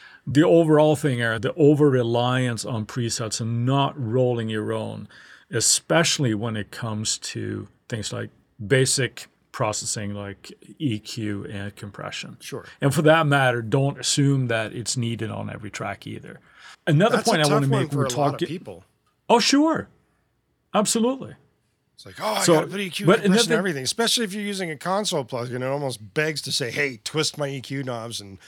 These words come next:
Speaker 2: punch in the compression, please."
Speaker 1: Right. That is a great way to learn the plugin, right?
Speaker 2: Mm-hmm.
Speaker 1: When you start doing that, dive in and see how does the high shelf react? Does it get brittle or just, just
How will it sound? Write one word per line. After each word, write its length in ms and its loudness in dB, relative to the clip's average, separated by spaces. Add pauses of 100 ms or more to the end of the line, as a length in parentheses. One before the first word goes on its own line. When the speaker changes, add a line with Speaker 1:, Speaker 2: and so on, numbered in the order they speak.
(160)
Speaker 2:
punch 340 2
in 160 0
the 240 -6
compression, 540 -4
please." 460 -10 (920)
Speaker 1:
Right. 360 4 (380)
That 440 4 (440)
is 220 4
a 60 4
great 640 0
way 200 0
to 160 -8
learn 280 4
the 80 -4
plugin, 400 -10 (120)
right? 280 -12
Speaker 2:
Mm-hmm. 160 -14
Speaker 1:
When 240 2
you 60 0
start 260 4
doing 200 2
that, 140 -8
dive 360 2
in 220 2
and 140 -8
see 280 2
how 440 2
does 280 -2
the 140 -2
high 220 -2
shelf 440 -2
react? 500 -8
Does 200 -4
it 100 -8
get 280 -2
brittle 380 0 (100)
or 140 -8
just, 360 -6
just 220 -8